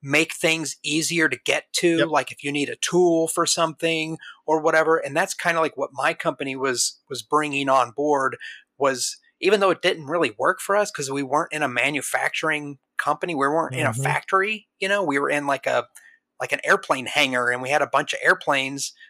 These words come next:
Speaker 1: like, these jets that we were modifying and doing different flight tests on, and every airplane had its own stage of the process. So it's not like we were on an assembly line,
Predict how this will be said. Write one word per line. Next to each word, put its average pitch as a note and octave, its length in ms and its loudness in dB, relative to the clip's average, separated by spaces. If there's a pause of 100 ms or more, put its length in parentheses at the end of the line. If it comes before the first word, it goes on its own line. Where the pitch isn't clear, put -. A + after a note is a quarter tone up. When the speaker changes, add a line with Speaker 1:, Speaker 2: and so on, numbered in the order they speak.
(120)
Speaker 1:
like, C3 140 -2
these C3+ 240 -2
jets D3+ 520 2
that C3 180 0
we C3+ 100 -4
were C3+ 120 -2
modifying C#3+ 920 2
and B2+ 200 -4 (260)
doing C#3+ 260 2
different C3+ 320 -2
flight - 340 -4
tests D#3 320 0
on, D3+ 340 4
and B2+ 340 -4
every D3 320 0
airplane C#3+ 360 0
had C3+ 140 0
its - 240 -8
own C#3+ 400 -2 (680)
stage C#3 500 0
of C#3 120 -2
the B2 60 -4
process. D3+ 500 0
So D3 80 0
it's - 160 -4
not D#3+ 160 2
like C#3 180 -4
we C#3+ 80 0
were C#3 160 2
on C3 140 2
an B2 100 0
assembly C#3 480 0
line, A#2+ 520 -4